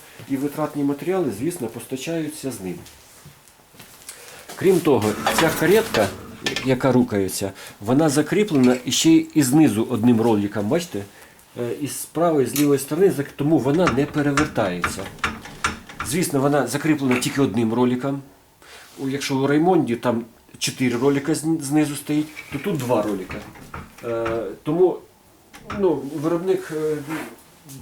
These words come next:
це ро-, це каменеріз. Тут точність, звісно, важлива, але плюс-мінус міліметр для такої, е, роботи це, ну, не вартує уваги. Так,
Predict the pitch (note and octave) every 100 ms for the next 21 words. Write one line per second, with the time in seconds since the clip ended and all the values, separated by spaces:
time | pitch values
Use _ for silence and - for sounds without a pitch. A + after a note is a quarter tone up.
0 | - - F#3 - C#3 D#3+ - - F#3+ F#3+
1 | D3 C#3+ E3 D#3 D#3 A#2 - - - -
2 | - - D#3 - F#3+ F#3+ D#3 C3 D3+ D#3
3 | D#3+ C#3+ D#3 D#3+ A3+ F#3+ A2+ A2+ D3+ D3+
4 | - E3+ E3+ D#3+ E3 D#3 D#3+ D#3 F3 G#3
5 | G3 C3 B2+ C#3 C#3+ C#3+ D3+ C#3 C3+ -
6 | - - - - C3 B2+ B2 B2 B2 A#2+
7 | C3 C#3 F3 C3+ A#2 A#2 C#3+ C3 A2+ -
8 | D3+ C#3 A2 B2 B2+ D3 C#3 B2+ C3 G#2
9 | E2+ F#2 - - - - - - - -
10 | - - A2+ - - - - - - -
11 | - - C3 G#2